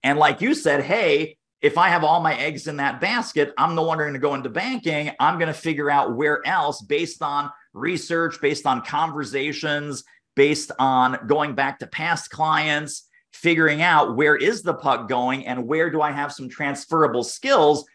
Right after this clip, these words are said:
where they do have the ability to pay, they're eager to pay, and they have the problems, the same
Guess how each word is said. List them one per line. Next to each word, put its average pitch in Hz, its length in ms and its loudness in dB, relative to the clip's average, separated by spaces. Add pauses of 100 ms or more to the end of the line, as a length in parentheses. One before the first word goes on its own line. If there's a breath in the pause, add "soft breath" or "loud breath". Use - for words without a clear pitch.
(180 soft breath)
where 160 140 4
they 147 140 4
do 220 280 0
have 160 300 0
the 131 100 0
ability 139 340 0
to 131 80 -4
pay, 131 460 -2
they're 139 240 0
eager 147 240 -6
to 139 80 -6
pay, 131 360 0
and 123 200 -2
they 143 100 0
have 135 220 -2
the 117 80 -6
problems, 127 560 0
the 123 60 -6
same 147 340 -4